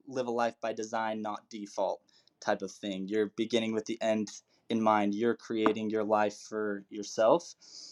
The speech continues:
And so, um, that leads you to the second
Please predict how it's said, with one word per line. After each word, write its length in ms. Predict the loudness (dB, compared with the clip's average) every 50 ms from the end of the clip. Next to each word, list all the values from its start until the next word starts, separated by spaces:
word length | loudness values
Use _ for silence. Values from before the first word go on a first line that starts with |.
| -20 -20 -20 -20 _ -20 -8 _ 2
And 140 | 2 2
so, 500 | 2 4 6 8 8 8 8 6 4 -2 -8 _ _ _ _ _ _ _ _ -4
um, 560 | -2 0 0 2 0 0 -2 -4 -8 -10 -18 _ _ _ _ _ _ _ -8 -2
that 280 | 2 4 4 4 4 0
leads 260 | -4 -6 -6 -6 -6
you 140 | -6 -8 -8
to 140 | -8 -10
the 100 | -8 -8
second 480 | -8 -6 -4 -4 -4 -4 -4 -8 -10